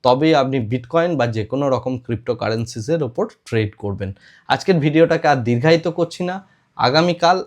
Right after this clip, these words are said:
আমি অন্য আরেকটা ক্রিপ্টোকারেন্সি নিয়ে ডিসকাশন করব, আহ, একটা কি দুটো আরও ক্রিপ্টোকারেন্সিজ নিয়ে ডিসকাশন করব এবং তারপর আমি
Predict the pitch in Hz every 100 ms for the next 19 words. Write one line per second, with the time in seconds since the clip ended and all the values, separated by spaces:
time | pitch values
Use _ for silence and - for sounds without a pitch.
0 | - 127 127 131 151 180 165 160 - 151
1 | 135 127 147 135 127 131 123 135 131 123
2 | 113 - 127 120 147 139 147 139 160 160
3 | _ _ _ 107 110 92 - - 135 -
4 | 151 143 127 127 120 139 113 127 139 -
5 | - 135 131 131 120 127 127 - 117 127
6 | 127 117 117 - 139 - 143 151 170 175
7 | 131 123 110 113 - 143 135